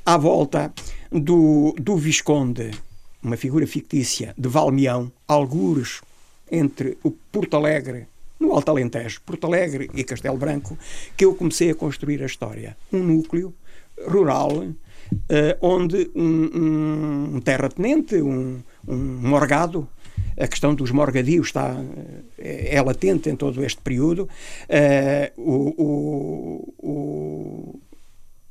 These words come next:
o Silveira acaba por acabar com os morgadios, ele acaba com os morgadios, eh, ficou apenas, eh, o, os morgadios com um rendimento superior a duzentos, eh, mil réis, eh, ficaram ainda,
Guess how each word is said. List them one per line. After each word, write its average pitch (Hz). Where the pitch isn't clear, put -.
o 147
Silveira 147
acaba 160
por 135
acabar 131
com -
os 120
morgadios, 127
ele -
acaba 120
com -
os -
morgadios, 151
eh, 131
ficou 147
apenas, 143
eh, 135
o, 147
os 127
morgadios 143
com 160
um 143
rendimento 139
superior 143
a 135
duzentos, 135
eh, 139
mil 143
réis, 143
eh, 147
ficaram 147
ainda, 196